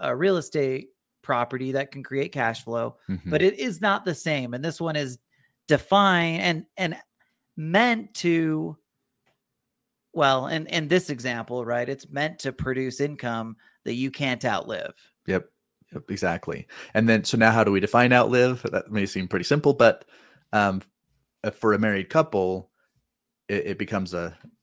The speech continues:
Speaker 2: something you have to consider because an annuity can be set up for an individual,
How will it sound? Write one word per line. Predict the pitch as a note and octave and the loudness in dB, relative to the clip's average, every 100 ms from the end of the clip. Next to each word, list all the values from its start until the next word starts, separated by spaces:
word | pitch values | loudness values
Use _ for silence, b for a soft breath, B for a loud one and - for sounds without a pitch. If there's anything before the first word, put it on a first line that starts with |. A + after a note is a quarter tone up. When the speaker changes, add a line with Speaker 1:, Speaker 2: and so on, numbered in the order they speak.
| _ _ _ - | _ _ _ -12
Speaker 2:
something | - G#2+ F#2 | -8 -6 -4
you | |
have | F#2 | -4
to | - | -6
consider | F#2 C3+ F#2 | 0 0 0
because | F#2 G#2 F#2 F2+ - - _ G#2+ | 0 0 0 -4 -8 -10 _ -8
an | G2 | -4
annuity | A2+ A#2+ G2+ | 0 0 0
can | - D#3+ F#3+ | -4 -2 0
be | A#2 | 0
set | - G2+ F#2+ | 0 0 0
up | F#2+ | -2
for | - G2 | -2 -2
an | F#2 F#2 | 0 -2
individual, | F2 G2 F#2 G2+ B2 G#2 F2 F2 A2 | -4 -4 -2 -2 -2 -4 -4 -4 -6